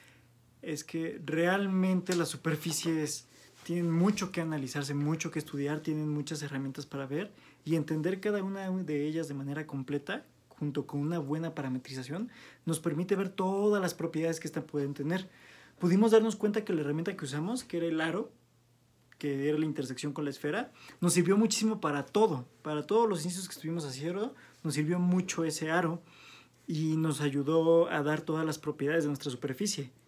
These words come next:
porque nuestra superficie tenía esa esencia. Yo creo que con todas las superficies es un caso similar. Todas las superficies tienen una esencia. Se podría decir que en su mayoría vienen de alguna curva o un conjunto de curvas que le dan toda su esencia.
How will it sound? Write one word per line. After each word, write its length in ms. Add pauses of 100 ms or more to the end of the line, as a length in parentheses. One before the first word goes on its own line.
(120)
porque 240
nuestra 220
superficie 420
tenía 260
esa 120
esencia. 440 (380)
Yo 140
creo 120
que 60
con 160
todas 220
las 120
superficies 460
es 60
un 80
caso 160
similar. 420 (340)
Todas 240
las 120
superficies 500
tienen 440
una 200
esencia. 640 (280)
Se 160
podría 320
decir 300
que 80
en 60
su 100
mayoría 300
vienen 360
de 100
alguna 340
curva 480
o 60
un 240 (180)
conjunto 380
de 100
curvas 480 (280)
que 100
le 80
dan 200
toda 560
su 140
esencia. 560